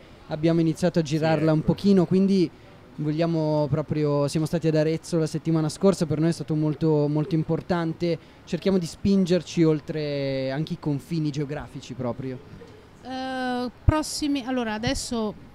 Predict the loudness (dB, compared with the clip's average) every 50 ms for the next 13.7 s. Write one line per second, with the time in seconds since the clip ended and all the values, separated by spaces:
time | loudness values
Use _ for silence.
0 | -10 -6 -6 -6 -6 -8 -8 -6 -4 -2 -2 -2 -4 -4 -6 -6 -6 -6 -6 -8
1 | -8 -6 -4 -4 -4 -6 -8 -10 -8 -6 -4 -4 -4 -4 -4 -4 -4 -4 -6 -6
2 | -6 -6 -6 -4 -4 -4 -4 -6 -6 -6 -6 -6 -6 -6 -8 -8 -8 -8 -8 -8
3 | -8 -8 -8 -4 -2 -2 -2 0 0 2 2 2 0 0 -2 -2 -4 -4 -4 -8
4 | -16 -20 -20 -20 -20 -20 -20 -20 -18 -12 -6 -4 -4 -2 -2 0 0 0 0 0
5 | -2 -4 -4 -8 -10 -8 -8 -6 -6 -4 -4 -6 -4 -2 -2 -2 -2 -2 -2 -4
6 | -4 -2 -2 -2 -2 -2 -4 -4 -4 -4 -6 -6 -6 -6 -4 0 0 0 2 0
7 | 0 0 0 -2 0 0 0 0 2 2 2 0 0 0 -2 -2 -2 -2 -2 -2
8 | -4 -6 -8 -6 -4 -2 -2 0 2 2 2 2 2 0 0 -2 -4 -4 -2 0
9 | 0 0 2 2 2 2 2 0 2 0 -2 0 2 2 2 4 4 4 4 6
10 | 6 4 4 4 6 6 6 4 4 6 6 6 6 8 4 2 2 -2 -6 -10
11 | -10 -12 -10 -10 -8 -8 -6 -8 -10 -10 -14 -14 -14 -16 -16 -10 -6 -4 -2 0
12 | 0 2 2 0 0 0 0 0 -2 -2 -4 -6 -8 -6 -4 -6 -4 -2 -2 0
13 | 0 0 0 -2 -6 -4 -4 -2 -2 -2 -2 -4 -4 -4